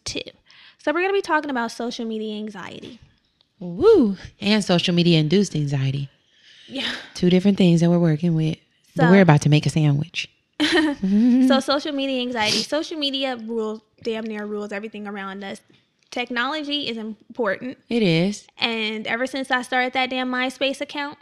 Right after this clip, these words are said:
Speaker 2: Yeah.
Speaker 1: Back
Speaker 2: Back
Speaker 1: in,
Speaker 2: way bit,
Speaker 1: when
Speaker 2: back
Speaker 1: did we start
Speaker 2: then.
Speaker 1: that? Like, two thousand four, two thousand five?
Speaker 2: Yeah, I was apprehensive to use MySpace. I,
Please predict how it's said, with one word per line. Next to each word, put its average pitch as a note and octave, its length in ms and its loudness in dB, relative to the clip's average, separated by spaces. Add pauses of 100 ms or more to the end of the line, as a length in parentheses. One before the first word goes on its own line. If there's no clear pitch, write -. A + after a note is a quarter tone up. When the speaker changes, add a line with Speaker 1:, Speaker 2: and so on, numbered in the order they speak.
(200)
Speaker 2:
Yeah. E3 280 2 (460)
Speaker 1:
Back A3+ 100 4
Speaker 2:
Back B3 220 8
Speaker 1:
in, - 40 0
Speaker 2:
way A#3 220 10
bit, A#3+ 320 6
Speaker 1:
when F3+ 100 0
Speaker 2:
back G#3+ 120 8
Speaker 1:
did F#4+ 80 4
we - 20 2
start D#4+ 260 4
Speaker 2:
then. B3 120 4
Speaker 1:
that? B3 40 2
Like, B3 120 -2
two C#4+ 120 -6
thousand C4+ 400 0
four, D4+ 540 -4
two D4+ 160 -10
thousand C4+ 260 -4
five? D4 560 -4 (100)
Speaker 2:
Yeah, D#3+ 380 4
I F3+ 120 4
was G#3 140 4
apprehensive E3+ 560 2
to E3 60 0
use D#3 200 0
MySpace. D3+ 540 0
I, D#3 140 -2